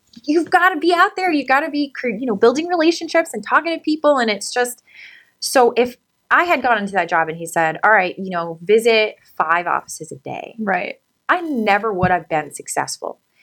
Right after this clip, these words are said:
Speaker 1: Now, granted, in the beginning, you have to really build up. You have to work harder
Speaker 2: Yeah, you have to
Speaker 1: in
Speaker 2: get
Speaker 1: the
Speaker 2: over the
Speaker 1: beginning.
Speaker 2: curve.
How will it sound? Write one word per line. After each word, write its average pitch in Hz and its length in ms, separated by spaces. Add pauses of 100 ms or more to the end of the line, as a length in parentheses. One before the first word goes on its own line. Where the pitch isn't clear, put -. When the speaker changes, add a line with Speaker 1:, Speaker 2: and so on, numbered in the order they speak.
(200)
Speaker 1:
Now, 202 120
granted, 208 600 (420)
in 247 120
the 247 80
beginning, 214 600
you 190 80
have 208 220
to 190 100
really 175 280
build 165 340
up. 156 300
You 175 120
have 175 160
to 180 80
work 170 260
harder 226 380
Speaker 2:
Yeah, 359 80
you 254 60
have 220 100
to - 40
Speaker 1:
in 233 40
Speaker 2:
get 233 60
Speaker 1:
the 240 80
Speaker 2:
over 233 120
the - 20
Speaker 1:
beginning. - 200
Speaker 2:
curve. 190 360